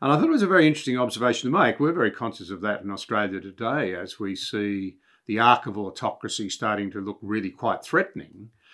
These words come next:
We, uh, we hope and we assume and we trust that the Americans will be there if something goes wrong. That's a pretty common view around the world. So, uh, if I can be so crude, there are times when, um,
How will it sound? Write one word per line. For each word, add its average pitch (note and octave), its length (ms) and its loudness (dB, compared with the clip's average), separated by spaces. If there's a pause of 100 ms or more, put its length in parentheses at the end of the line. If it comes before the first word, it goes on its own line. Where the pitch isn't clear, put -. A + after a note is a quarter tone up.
(340)
We, G#2 380 0
uh, F#2+ 80 -4
we G#2+ 180 -2
hope D3+ 380 10
and G#2 160 -2
we F#2+ 120 -8
assume C#3+ 540 8
and F#2 140 -2
we E2+ 140 -10
trust - 480 2
that G2 200 -2
the F2+ 120 -6
Americans A2 580 0
will G2+ 120 -4
be G2 120 -4
there A2+ 400 2
if F2+ 80 -6
something G2 360 -4
goes F#2+ 320 -4
wrong. B2 440 6
That's C3+ 240 -2
a - 140 -6 (460)
pretty F#3+ 300 6
common C3 400 4
view D3 200 6
around A2+ 360 4
the G#2+ 60 -4
world. A#2+ 460 4
So, G2 200 -4 (840)
uh, F2 240 -12
if - 120 -8
I G2+ 100 2
can G2+ 140 -4
be A#2 120 2
so G#2+ 200 0
crude, A#2+ 300 0
there G#2+ 120 0
are G2+ 40 -4
times A#2 380 -2
when, G2+ 360 -4
um, G2 280 -8